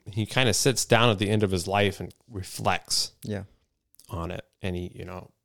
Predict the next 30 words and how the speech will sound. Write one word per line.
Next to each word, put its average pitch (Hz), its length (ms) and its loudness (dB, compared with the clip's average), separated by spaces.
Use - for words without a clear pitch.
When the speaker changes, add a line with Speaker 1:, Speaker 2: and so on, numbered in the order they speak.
Speaker 1:
and 101 220 -6
he's 113 280 0
also 110 260 2
one 101 120 6
of 92 60 4
the 87 100 6
richest 117 440 4
men 95 340 0
Speaker 2:
Mm-hmm. 104 220 -16
Speaker 1:
ever, 90 420 -4
you 160 180 -10
know, 98 160 -10
obviously 92 300 -4
in 92 120 -10
ancient 107 380 0
times, 87 320 -6
but - 260 -2
wealth 135 460 4
far 123 200 10
beyond 110 340 6
imagine 98 580 2
even 98 260 0
today. 87 360 -4
Speaker 2:
Yeah. 98 180 -12
Speaker 1:
And 95 140 0
he 90 80 0
sits - 420 0
and 101 160 -4
he 92 80 0
writes 104 640 2